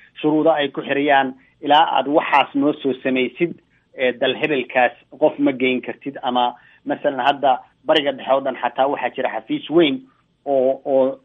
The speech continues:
saas oo kale, eh, safaaradaha oo dhan dusha ka fiirsho oo qofkii loo magacaabi lahaa uu maqan yahay, oo hal senator uu leeyahay qofkaasi maaragtay, een, ma keeni kartid ilaa aad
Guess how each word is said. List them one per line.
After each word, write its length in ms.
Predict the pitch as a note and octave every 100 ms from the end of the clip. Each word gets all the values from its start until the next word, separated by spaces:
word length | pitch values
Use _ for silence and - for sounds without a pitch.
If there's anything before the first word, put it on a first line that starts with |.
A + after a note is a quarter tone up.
| -
saas 260 | E3+ C#3 C#3
oo 80 |
kale, 240 | A#2+ C3 B2+
eh, 300 | B2+ C#3+ C3+
safaaradaha 540 | B2+ - C#3 C#3 F#3 D#3+
oo 140 | C#3
dhan 240 | G#3 A#3+ E3+
dusha 280 | D3+ D#3 B2+
ka 140 | D3+
fiirsho 360 | - C3 C3 C#3+
oo 180 | C3 A#2
qofkii 480 | D3+ - C#3 C3 - _ -
loo 140 | D3 D3+
magacaabi 460 | C#3 B2 B2+ C3
lahaa 220 | A2+ A#2 B2
uu 100 | A#2+
maqan 300 | A#2+ C3+ C#3
yahay, 300 | G#2+ G#2+ G#2 _ _ _
oo 100 | C3+
hal 160 | B2+ E3 -
senator 340 | D3 B2+ C3+
uu 140 | C#3 C3
leeyahay 340 | C#3 B2+ A#2
qofkaasi 520 | C3+ C#3 C#3 B2+ -
maaragtay, 580 | C3 B2+ A#2 - A#2+ A2+ - _ _ _ _
een, 380 | B2+ A#2 A2 A2+ - A#2+
ma 140 | C3+
keeni 320 | C3 C3+ B2+
kartid 300 | - A2+ A#2+
ilaa 260 | B2+ B2+ C3
aad 80 | A#2+